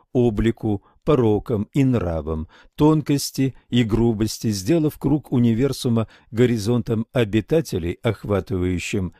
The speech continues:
север, юг, восток и запад, и поместив в нём юг на высшее место, север на низшее, а середину мира на среднее. С севера на юг – восхождение человеческого вида,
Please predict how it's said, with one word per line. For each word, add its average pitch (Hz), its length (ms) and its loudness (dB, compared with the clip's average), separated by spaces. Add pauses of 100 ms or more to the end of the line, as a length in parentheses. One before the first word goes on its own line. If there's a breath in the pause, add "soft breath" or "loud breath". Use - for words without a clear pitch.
север, 151 580 0 (240 soft breath)
юг, 120 440 0
восток 113 680 -2
и 107 80 0
запад, 123 520 -2 (220 loud breath)
и 131 140 0
поместив 127 680 -2
в 110 160 -2
нём 117 260 2
юг 123 340 -2
на 104 160 2
высшее 95 520 -2
место, 98 540 -2 (220 loud breath)
север 131 480 2
на 110 160 2
низшее, 139 580 0 (200 loud breath)
а 123 140 2
середину 139 560 2
мира 156 440 2
на 160 160 0
среднее. 85 680 -4 (460)
С - 180 -2
севера 139 420 2
на 90 80 0
юг – 87 360 -6
восхождение 90 920 -2
человеческого 110 800 -2
вида, 120 400 -2